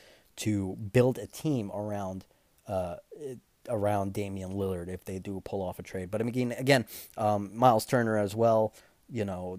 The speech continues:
there's, you know, oh, you could trade Mitchell Robinson and a bunch of picks. I don't know if the Pacers would do that. Um, but, uh, that's, we'll break that down another day, um, as we get close,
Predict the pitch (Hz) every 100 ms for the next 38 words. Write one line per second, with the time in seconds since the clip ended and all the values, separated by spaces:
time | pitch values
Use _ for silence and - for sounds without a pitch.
0 | 98 107 98 98 123 131 - 139 143 123
1 | 117 127 127 120 120 120 110 110 120 110
2 | - 117 110 101 95 107 107 101 - 113
3 | - - 123 107 95 87 98 - 98 101
4 | - 95 127 123 123 120 - - - _
5 | - 95 92 92 92 - _ _ _ _
6 | _ _ _ _ 131 127 113 123 120 135
7 | - - - - 147 147 127 113 101 95
8 | 107 107 101 101 98 98 110 110 110 _
9 | _ _ 104 95 87 87 - 110 104 101
10 | 104 110 - - 120 - -